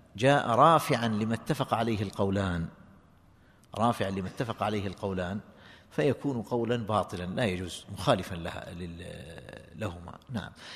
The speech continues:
لكن أحيانًا يكون القول الثالث هو، هو يعني، آه،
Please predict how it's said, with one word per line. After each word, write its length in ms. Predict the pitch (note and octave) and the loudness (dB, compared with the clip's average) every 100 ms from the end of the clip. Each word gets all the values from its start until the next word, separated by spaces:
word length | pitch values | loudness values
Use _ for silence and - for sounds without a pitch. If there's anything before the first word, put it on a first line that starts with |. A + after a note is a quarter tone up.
| - | 0
لكن 240 | B2+ - | 0 0
أحيانًا 320 | A#2+ D#3 D#3 C3 | -4 -2 -2 -2
يكون 260 | - D3 | -4 -4
القول 300 | B2 - D3 | -2 2 2
الثالث 680 | A#2 - C#3+ D#3 D#3+ - - | 2 2 4 4 0 -6 -2
هو، 260 | B2+ C#3+ E3+ - - - - - - D3 | 0 0 -2 -14 -20 -20 -20 -20 -10 -2
هو 140 | C3+ | 0
يعني، 380 | B2 A#2+ D3 - | 0 -2 -8 -10
آه، 720 | - G#1+ A#1 G1+ G1+ - - | -10 -8 -10 -12 -14 -14 -14